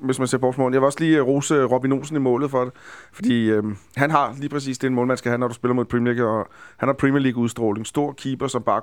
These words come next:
kommer ud og maver folk ned. Det var imponerende at se på. Jeg tror, hvis der sidder en engelsk, øh, øh, Premier League-klub, klub eller Championship-klub har sagt, "Vi skal bruge en ny målmand." Det må godt være en stor en, og så er de, så er de skulle sidde og kigge på ham, tror jeg. Også fordi han har stået godt for Sverige, ikke?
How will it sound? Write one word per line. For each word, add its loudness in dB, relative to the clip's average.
kommer 0
ud 2
og 0
maver 2
folk -2
ned. -4
Det -2
var 2
imponerende 0
at -4
se -4
på. -2
Jeg 0
tror, 2
hvis -4
der 0
sidder 0
en 0
engelsk, -4
øh, 0
øh, -4
Premier 0
League-klub, -2
klub -2
eller 0
Championship-klub -2
har -2
sagt, -2
"Vi -6
skal -2
bruge -2
en 2
ny 2
målmand." 0
Det -6
må -2
godt 0
være 0
en -2
stor 0
en, -2
og -6
så -2
er 0
de, -2
så -2
er 0
de -12
skulle -6
sidde 0
og -6
kigge -8
på -6
ham, -6
tror -8
jeg. -4
Også 0
fordi 0
han 4
har 0
stået 2
godt 2
for -4
Sverige, -2
ikke? -12